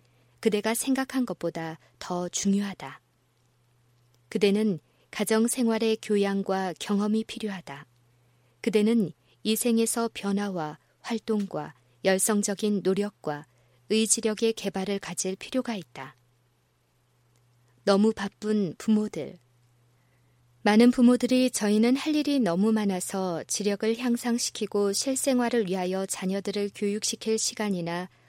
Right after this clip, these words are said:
혹은 어떻게 하면 자녀들이 그리스도의 우리 안에 있는 어린 양들이 될 수 있을까를 가르칠 시간이 없다"고들 변명한다. 부모들은 자신의 마음을 죄에 대항할 무장을 하고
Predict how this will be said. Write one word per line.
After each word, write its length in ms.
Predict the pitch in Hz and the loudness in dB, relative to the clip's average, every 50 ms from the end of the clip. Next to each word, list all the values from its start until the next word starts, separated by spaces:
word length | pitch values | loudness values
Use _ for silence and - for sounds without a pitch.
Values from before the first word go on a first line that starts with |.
| _ _ | _ _
혹은 420 | - 254 - 254 254 254 233 190 - - | -6 -4 -2 0 2 2 2 0 -2 -4
어떻게 400 | - 180 185 - 226 - - 254 | -6 -6 -4 -6 -6 -6 -4 -2
하면 320 | 247 226 233 233 233 233 | 0 0 0 2 2 0
자녀들이 600 | 233 - - 190 180 190 196 196 - 202 208 214 214 | 0 -2 -2 -4 -2 -2 -2 -2 -4 -2 -2 -4 -4
그리스도의 720 | - - 202 214 220 214 - - - 208 214 208 208 196 | -4 -4 -2 0 0 0 -2 -2 -2 -2 -2 -2 -2 -4
우리 280 | - 190 185 202 208 | -4 -4 -4 -4 -2
안에 260 | 202 196 196 202 190 175 | -2 -2 -2 -4 -4 -4
있는 320 | 170 170 185 196 202 180 - _ _ - - _ | -4 -4 -2 -2 -2 -4 -4 _ _ -20 -16 _
어린 380 | - 175 185 185 208 208 208 202 | -4 -2 -2 0 0 0 0 0
양들이 400 | 190 185 190 - 202 190 208 214 | 0 -2 -4 -4 -2 -4 -4 -4
될 240 | - - 196 190 | -4 -4 -4 -4
수 160 | 190 - - 190 | -4 -4 -2 -2
있을까를 640 | 175 180 - - 214 214 - - 190 190 202 196 | -2 -2 -2 -4 -4 -6 -6 -6 -6 -4 -4 -6
가르칠 500 | 190 - - 190 185 185 - - - 208 | -6 -8 -8 -6 -6 -6 -6 -6 -6 -2
시간이 460 | 214 - - - - 254 254 247 240 175 | 0 0 0 0 0 0 0 0 0 -2
없다"고들 640 | - 165 - - 233 226 226 - 202 - 180 160 160 - | -4 -8 -8 -4 -4 -4 -2 -2 -4 -2 -2 -2 -2 -4
변명한다. 760 | - - 202 190 196 202 196 196 180 156 139 143 139 143 156 _ _ _ _ _ _ _ _ _ _ _ _ _ _ _ _ _ _ _ _ _ _ | -6 -4 -4 -2 -2 -2 -4 -6 -8 -10 -12 -14 -16 -16 -18 _ _ _ _ _ _ _ _ _ _ _ _ _ _ _ _ _ _ _ _ _ _
부모들은 640 | - - 240 240 247 - 254 254 262 269 254 202 160 - _ _ _ _ _ - | 0 4 4 4 6 4 2 2 4 4 4 2 0 -4 _ _ _ _ _ -12
자신의 460 | - - 208 196 - - 240 254 247 | -8 -4 -2 -2 0 2 2 2 2
마음을 600 | 226 214 202 202 208 214 226 233 214 185 160 - - | 2 0 0 0 0 0 2 2 0 0 -2 -4 -6
죄에 360 | - - 208 208 208 214 220 | -6 -4 -2 0 0 -2 -4
대항할 520 | - - 196 202 202 202 202 208 214 214 | -6 -4 -4 -2 -2 0 -2 -2 -2 -4
무장을 460 | 190 165 185 202 196 - 233 226 233 220 | -4 -2 -2 0 0 0 0 0 -2 -4
하고 380 | 190 185 - - 160 147 147 | -6 -8 -8 -6 -6 -6 -6